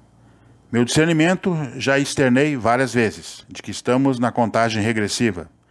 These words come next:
pois a qualquer momento a vidente dos segredos, Miriana Soldo, pode entrar em retiro pré-anúncio com o padre Peter Lubitsch e começar a chamada reação em cadeia dos Dez Segredos de Medjugorje, dos Dez eventos proféticos.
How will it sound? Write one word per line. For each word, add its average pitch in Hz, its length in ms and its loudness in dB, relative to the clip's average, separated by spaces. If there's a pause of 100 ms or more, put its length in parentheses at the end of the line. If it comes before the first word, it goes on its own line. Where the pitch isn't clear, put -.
(140)
pois 98 140 -8
a 104 60 2
qualquer 113 320 0
momento 131 640 0
a 104 80 -8
vidente 104 680 -6 (240)
dos 95 140 -12
segredos, 117 680 0
Miriana 98 380 0
Soldo, 117 460 -2 (240)
pode 117 240 0
entrar 117 380 2
em 110 40 -2
retiro 104 380 -2
pré-anúncio 120 680 -2 (200)
com 113 140 -6
o 104 60 -4
padre 107 260 0
Peter 117 420 0
Lubitsch 113 680 -4 (260)
e 117 60 -12
começar 135 560 0
a 113 100 -4
chamada 113 460 -2
reação 123 420 -2
em 151 80 -2
cadeia 127 580 0 (300)
dos 98 240 -6
Dez 123 300 2
Segredos 110 440 -4
de 107 120 -6
Medjugorje, 101 600 -2 (280)
dos 95 120 -8
Dez 107 280 0
eventos 98 320 -2
proféticos. - 760 -10